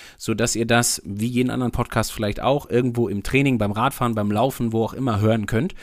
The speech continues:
und dann immer wieder mit Informationen gefüttert seid. Also lange Rede, kurzer Sinn.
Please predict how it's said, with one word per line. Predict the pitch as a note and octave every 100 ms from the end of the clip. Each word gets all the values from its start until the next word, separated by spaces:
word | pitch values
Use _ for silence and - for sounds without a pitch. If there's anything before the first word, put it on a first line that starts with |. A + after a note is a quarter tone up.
| - - - _
und | A#2+ A#2+ A#2
dann | A2+
immer | C#3+ C3+
wieder | A#2+ A#2
mit | A2+
Informationen | A2 G#2 G#2 - G#2
gefüttert | G2 - G#2 - -
seid. | A2 -
Also | A2 G2
lange | G#2 B2 A#2
Rede, | B2+
kurzer | A#2+ A#2+ - G2+
Sinn. | A#2+ G#3